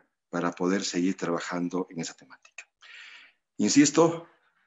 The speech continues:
todos los participantes y todos los que están trabajando en, en esos municipios y en esos lugares alejados, inclusive donde hay, eh, temas muy serios, eh, por, por el covid diecinueve,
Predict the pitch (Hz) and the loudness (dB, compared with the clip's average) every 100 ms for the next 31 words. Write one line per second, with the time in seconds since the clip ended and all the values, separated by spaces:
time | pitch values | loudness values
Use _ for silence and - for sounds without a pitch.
0 | _ - 110 110 101 - 101 - 101 - | _ 0 4 4 2 -2 -6 -6 -6 0
1 | 107 107 - - 107 104 98 - - 95 | 0 -2 -10 -4 0 0 -2 -4 -4 -2
2 | 101 98 - 107 107 98 90 92 95 90 | 0 -2 0 -2 -2 0 2 0 -2 -6
3 | 85 85 104 98 98 - 113 95 92 - | -6 -6 -2 2 2 0 -4 -4 -6 -6
4 | - - - _ 92 98 104 95 101 98 | -16 -16 -20 _ 0 0 0 2 2 2
5 | 95 92 - 104 101 92 104 - 95 165 | 0 -2 0 0 0 -4 -8 -4 2 4
6 | 139 92 - - - 95 101 104 - 123 | 4 2 -6 -20 -2 2 4 2 0 -4
7 | 98 - _ 110 104 107 110 - 127 95 | -6 -8 _ 0 0 2 0 4 2 2
8 | - - 82 80 - 82 - 85 80 101 | -6 -12 -12 -12 -8 -8 -6 -6 -4 -2
9 | 98 92 - 87 107 95 | -2 -4 -6 -4 -4 -4